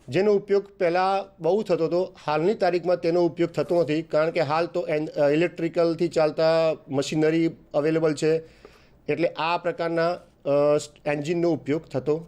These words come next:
નથી. હવે આપણે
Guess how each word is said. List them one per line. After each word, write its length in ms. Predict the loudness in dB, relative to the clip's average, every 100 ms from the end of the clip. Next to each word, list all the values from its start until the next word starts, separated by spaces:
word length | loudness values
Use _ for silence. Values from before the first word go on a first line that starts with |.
| -8
નથી. 300 | -4 -4 -6 -14 -20 -20 -20 -20 -20 -20 -20 _ -20 -20 _ -20 -20 -20 -20 -20 -20 -16 -16 -16 -20 -20 -4
હવે 280 | 0 2 2
આપણે 500 | -2 -2 0 -2